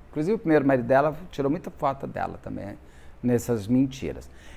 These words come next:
Ela via um carrão parado na rua, ela para-, passa-, parava do lado, tirava foto, como se assim, "Ai, que saco ter uma Lamborghini, preferia mesmo uma Maserati." Ela fazia essas fotos, as pessoas acreditavam que aquilo tudo ali que ela tava pondo era de verdade.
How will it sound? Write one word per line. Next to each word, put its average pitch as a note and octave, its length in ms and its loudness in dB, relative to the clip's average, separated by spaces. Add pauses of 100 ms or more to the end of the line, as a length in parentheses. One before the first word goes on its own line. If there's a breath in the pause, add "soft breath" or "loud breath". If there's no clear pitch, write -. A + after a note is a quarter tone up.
(100)
Ela D4 180 6
via G#3 140 6
um F#3 80 6
carrão C3+ 520 10
parado A2+ 360 6
na G#2+ 100 0
rua, A#2+ 420 6
ela D3+ 160 6
para-, E3 240 8
passa-, C#3+ 280 2
parava C#3 280 8
do C3 120 4
lado, C#3+ 180 10
tirava C3 240 2
foto, C#3 240 2
como C#3+ 140 0
se D#3 120 2
assim, D3+ 240 4
"Ai, D#3 360 6 (360 loud breath)
que D3+ 100 -6
saco F3 480 6
ter D#3 220 6
uma D#3 100 6
Lamborghini, C#3+ 640 4
preferia C3+ 380 2
mesmo C#3 260 4
uma D3 80 4
Maserati." D3 580 0 (140)
Ela D4+ 220 6
fazia B2 280 4
essas G2 220 -4
fotos, C#3 220 4
as D3+ 80 -8
pessoas F3 200 -2
acreditavam E3+ 1200 6 (120)
que G#3 80 4
aquilo G#3 440 0 (160)
tudo C3+ 280 0
ali G#2 200 0
que - 80 -14
ela F2+ 120 -6
tava F2 160 -4
pondo B2+ 320 0
era C3 100 2
de B2+ 100 -4
verdade. C3 560 -4